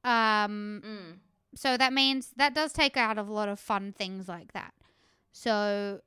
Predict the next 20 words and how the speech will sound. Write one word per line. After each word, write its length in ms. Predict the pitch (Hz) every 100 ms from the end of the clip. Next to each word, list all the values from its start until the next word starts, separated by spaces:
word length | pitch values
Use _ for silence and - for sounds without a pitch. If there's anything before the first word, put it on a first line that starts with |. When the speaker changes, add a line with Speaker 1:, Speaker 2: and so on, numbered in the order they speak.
| _ 247
Speaker 1:
it's 240 | 226 -
just 220 | 262 247
gonna 180 | 269 254
be 500 | 254 262 262 254 262 - - - -
Speaker 2:
I, 220 | 254 262
man, 240 | 262 254
I 140 | 247 277
would 100 | 262
never 180 | 240 233
break 200 | 214 196
up 120 | 202
with 80 | 196
a 60 |
guy 200 | 180 180
if 100 | 190
he 100 | 202
couldn't 240 | 214 - 196
paddleboard, 440 | 170 165 165 -
for 140 | - 202
sure. 300 | 196 -